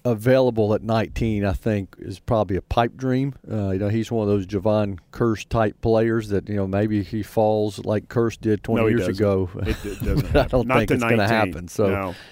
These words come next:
Speaker 2: No.
Speaker 1: uh, so Bunchy Stallings surprised me. That was an April one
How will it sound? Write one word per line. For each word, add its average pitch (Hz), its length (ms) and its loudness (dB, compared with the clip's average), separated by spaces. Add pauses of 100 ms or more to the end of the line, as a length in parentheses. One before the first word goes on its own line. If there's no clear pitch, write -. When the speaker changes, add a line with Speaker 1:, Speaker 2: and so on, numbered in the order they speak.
(220)
Speaker 2:
No. - 60 -4
Speaker 1:
uh, 107 220 0
so 131 280 2 (320)
Bunchy 156 340 2
Stallings 160 560 2
surprised 139 640 0
me. 143 260 2
That 135 180 2
was 127 120 0
an 120 100 0
April 127 380 2
one 135 400 0